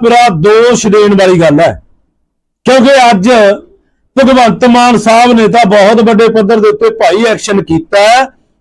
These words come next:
ਪੰਜਾਬ ਪ੍ਰਤੀ ਖੜਾ ਹੈ। ਉਸ ਬੰਦੇ ਨੂੰ ਸੱਚਮੁੱਚ ਪਤਾ ਹੈ ਕਿ ਪੰਜਾਬ ਦੇ ਲੋਕ ਕੀ ਚਾਹੁੰਦੇ ਨੇ।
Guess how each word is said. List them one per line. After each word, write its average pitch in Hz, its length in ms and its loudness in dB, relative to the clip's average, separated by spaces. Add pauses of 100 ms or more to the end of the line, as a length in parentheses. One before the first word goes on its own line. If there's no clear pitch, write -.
(120)
ਪੰਜਾਬ 208 460 0
ਪ੍ਰਤੀ 185 360 0
ਖੜਾ 277 220 0
ਹੈ। 139 220 0 (840)
ਉਸ 233 240 2
ਬੰਦੇ 233 300 2
ਨੂੰ 277 140 0
ਸੱਚਮੁੱਚ 226 560 0
ਪਤਾ 226 360 -2
ਹੈ 180 140 0 (1300)
ਕਿ 277 180 2
ਪੰਜਾਬ 233 580 2
ਦੇ 269 140 2
ਲੋਕ 254 260 2
ਕੀ 269 100 2
ਚਾਹੁੰਦੇ 262 400 2
ਨੇ। 185 160 -2